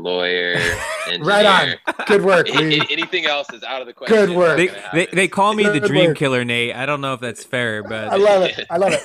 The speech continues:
Speaker 2: I, I do. Um, I've been doing alumni interviews for Middlebury for the last twenty years since I graduated.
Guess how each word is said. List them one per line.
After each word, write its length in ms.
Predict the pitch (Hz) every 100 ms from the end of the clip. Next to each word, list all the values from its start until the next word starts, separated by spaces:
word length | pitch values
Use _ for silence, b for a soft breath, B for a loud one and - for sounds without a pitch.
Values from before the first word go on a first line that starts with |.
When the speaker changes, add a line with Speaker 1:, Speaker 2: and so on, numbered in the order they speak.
| -
Speaker 2:
I, 200 | 165 127 -
I 120 | 151
do. 260 | 151 190 180
Um, 100 | 147 _ _
I've 140 | 143 151
been 140 | 170
doing 420 | 151 147 139 127 123 b b b
alumni 460 | 131 131 139 135 131
interviews 400 | 127 127 123 -
for 160 | 135
Middlebury 480 | 123 123 120 120 117
for 180 | - 127
the 80 | 123
last 480 | 117 113 110 - _
twenty 240 | - 156
years 300 | 113 110 104
since 180 | - 123
I 60 | 123
graduated. 560 | 123 120 113 113 104